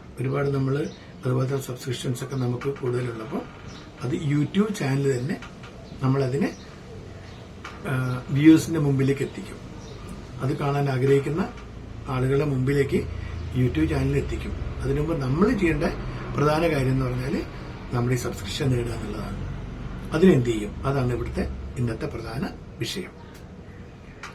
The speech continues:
നമ്മൾ കുറച്ച് ആളുകളുണ്ട് സബ്സ്ക്രിപ്ഷ-, സബ്സ്ക്രൈബേഴ്സ് കുറവുള്ള, നമ്മൾ ഒന്നിച്ചു നിന്നാൽ എന്ന് പറഞ്ഞാൽ ഞാനിപ്പം, ആ, പുതിയൊരാളാണെങ്കിൽ ഞാൻ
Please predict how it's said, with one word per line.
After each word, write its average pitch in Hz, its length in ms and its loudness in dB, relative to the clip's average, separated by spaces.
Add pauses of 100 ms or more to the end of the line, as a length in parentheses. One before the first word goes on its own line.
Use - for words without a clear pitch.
(640)
നമ്മൾ 180 280 8 (800)
കുറച്ച് - 260 2
ആളുകളുണ്ട് 127 460 2 (840)
സബ്സ്ക്രിപ്ഷ-, - 560 0
സബ്സ്ക്രൈബേഴ്സ് 147 760 2 (340)
കുറവുള്ള, 123 420 2 (960)
നമ്മൾ 202 280 8
ഒന്നിച്ചു 165 360 10
നിന്നാൽ 107 320 -2 (1040)
എന്ന് 143 120 6
പറഞ്ഞാൽ 147 240 4
ഞാനിപ്പം, 175 680 4 (320)
ആ, 170 100 -4
പുതിയൊരാളാണെങ്കിൽ 143 880 2 (180)
ഞാൻ 143 240 -2